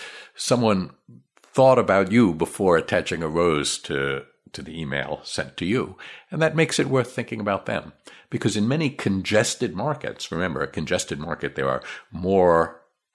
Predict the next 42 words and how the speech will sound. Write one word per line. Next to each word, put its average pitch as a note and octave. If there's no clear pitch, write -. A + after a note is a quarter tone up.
applications, E2
more E2+
transactions D2+
to -
consider -
than D2
you D2
can C#2
give -
careful D#2+
consideration E2+
to. C#2
You D3
need D#3+
some -
signals A2
about D#2
who F2
you D2+
should -
consider. -
And F#2
there A#2
are G#2
two -
kinds G2
of F#2+
signals. -
So F#2
in D#2
a D#2
dating G2+
site, -
one A#2
kind G2+
of -
signal C#2+
is -
your E2
profile. -
It -
says, -